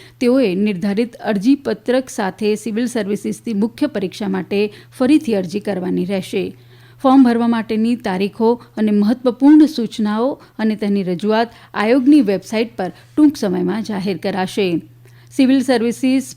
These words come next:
પ્રિલિમિનરી પરીક્ષાના પરિણામના માર્ક્સ, કટ ઓફ માર્ક્સ અને આન્સર કી, સિવિલ સર્વિસ પરીક્ષા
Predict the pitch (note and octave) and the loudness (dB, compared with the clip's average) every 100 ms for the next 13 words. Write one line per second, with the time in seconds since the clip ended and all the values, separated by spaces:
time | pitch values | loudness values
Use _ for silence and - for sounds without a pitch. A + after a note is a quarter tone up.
0 | - A#3 A3+ A3+ A3 B3 A#3 G#3+ - G#3+ | -6 -4 0 0 -2 -4 -4 -4 -4 -4
1 | G#3 A3 A3 F#3 F#3+ F#3+ F#3+ G#3 G#3 G3 | -4 -4 -4 -4 -2 -2 -2 0 0 0
2 | G3 A3 - - G3 - G3 - G#3+ A#3+ | 0 -2 -8 -6 -6 -4 -4 -2 -2 0
3 | C4 C4+ B3 B3 B3 G#3+ A3 G#3+ C#4+ C#4 | -2 0 0 0 -4 -4 -2 0 0 -2
4 | C#4 C4+ C4+ - - - C4+ D4+ C#4+ C4 | 0 0 -2 -12 -12 -2 2 2 2 0
5 | A#3 C#4+ - A#3 A3 - B3+ C4+ C#4+ | 2 -2 -2 -2 -2 -4 -4 -4 -4